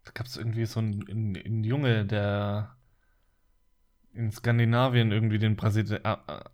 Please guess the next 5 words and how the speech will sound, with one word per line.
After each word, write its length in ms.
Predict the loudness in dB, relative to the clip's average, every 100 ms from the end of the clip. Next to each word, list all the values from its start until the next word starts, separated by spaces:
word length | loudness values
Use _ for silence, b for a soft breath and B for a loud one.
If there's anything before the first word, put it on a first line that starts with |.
| _
U-S-amerikanischen 1120 | -2 -2 -2 -4 -2 0 0 2 2 0 -2
Präsidenten 540 | -2 -2 0 0 -2
ver-, 220 | -6 -8 -10 -12 -12
beschützt 520 | -6 -4 -4 -4 -8
hat. 80 | -8